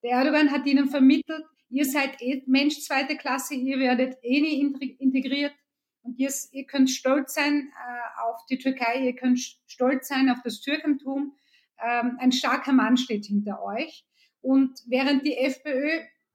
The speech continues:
dieser Gruppe immer wieder signalisiert hat, dass sie eigentlich nie zu Österreich gehören. Also, dass diese Menschen kein Zugehörigkeitsgefühl haben,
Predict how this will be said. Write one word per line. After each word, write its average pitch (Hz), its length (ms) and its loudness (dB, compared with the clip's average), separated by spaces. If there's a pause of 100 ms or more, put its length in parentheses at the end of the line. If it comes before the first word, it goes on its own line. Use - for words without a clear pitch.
(160)
dieser 269 240 2
Gruppe 262 400 0
immer 277 240 4
wieder 254 200 4
signalisiert 262 760 2
hat, 262 160 -4 (340)
dass 254 160 0
sie 277 80 0
eigentlich 254 320 4
nie 302 200 6
zu 302 200 -4
Österreich 247 500 -2
gehören. 196 420 -6 (380)
Also, 247 360 -2 (680)
dass 262 140 -2
diese 339 280 2
Menschen 302 420 2
kein 247 220 2
Zugehörigkeitsgefühl 262 1200 -2
haben, 226 560 0